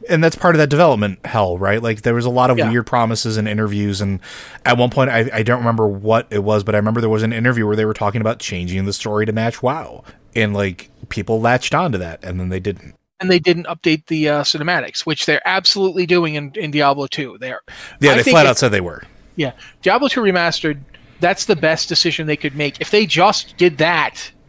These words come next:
Speaker 2: I would consider it a successful remaster. Because if you watch the cinematics, they're very cool, but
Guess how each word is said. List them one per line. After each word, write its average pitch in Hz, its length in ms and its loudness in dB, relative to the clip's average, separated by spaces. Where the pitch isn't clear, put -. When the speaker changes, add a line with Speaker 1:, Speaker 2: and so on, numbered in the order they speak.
Speaker 2:
I 156 140 2
would 151 160 -4
consider 151 460 -2
it 147 140 -2
a 156 60 -8
successful 131 840 -6
remaster. 131 540 -6
Because 170 260 0
if 175 200 2
you 180 80 -2
watch 196 320 2
the 220 100 2
cinematics, 190 560 0
they're 180 200 2
very 185 340 2
cool, 165 500 -4
but 170 300 2